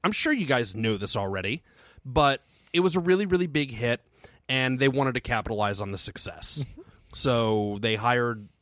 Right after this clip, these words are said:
Speaker 1: people to make a, a movie, a zombie movie. And, um, one of the first people that they, uh, they, uh, tried to get to direct the movie was Enzo Castellari,
Speaker 2: Yes.
Speaker 1: Chris. Um,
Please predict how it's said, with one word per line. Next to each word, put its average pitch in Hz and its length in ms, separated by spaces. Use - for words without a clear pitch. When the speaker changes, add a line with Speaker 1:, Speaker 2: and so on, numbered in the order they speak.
Speaker 1:
people 127 280
to 139 120
make 127 400
a, 143 500
a 156 100
movie, 214 360
a 120 100
zombie 220 340
movie. 90 360
And, 123 320
um, 101 520
one 143 260
of 208 60
the 170 80
first - 340
people 202 300
that 123 180
they, 123 220
uh, 110 340
they, 113 520
uh, 101 300
tried 156 280
to 117 60
get 131 140
to 135 80
direct 127 260
the 117 60
movie 139 240
was 104 220
Enzo 123 460
Castellari, 101 880
Speaker 2:
Yes. 131 200
Speaker 1:
Chris. - 400
Um, 95 600